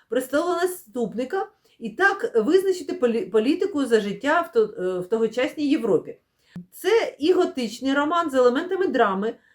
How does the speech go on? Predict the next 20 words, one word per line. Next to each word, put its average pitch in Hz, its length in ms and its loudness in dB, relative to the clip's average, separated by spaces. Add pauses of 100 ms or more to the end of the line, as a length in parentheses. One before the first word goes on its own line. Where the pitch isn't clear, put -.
(140)
і 302 180 4
епістолярний 311 760 2
твір, 294 440 -2
і 302 120 -2
філософський 359 640 0
трактат, 233 540 0
і 277 80 -2
авантюра, 294 600 0
і 349 120 -2
новела. 247 480 0 (1120)
Попри 320 280 2
те, 415 280 2
що 285 280 -2
описані 247 640 0
тут - 280 -2
події 240 360 2
відбуваються 220 540 0
наприкінці 233 500 -2
вісімнадцятого 202 640 -2
століття, 220 520 0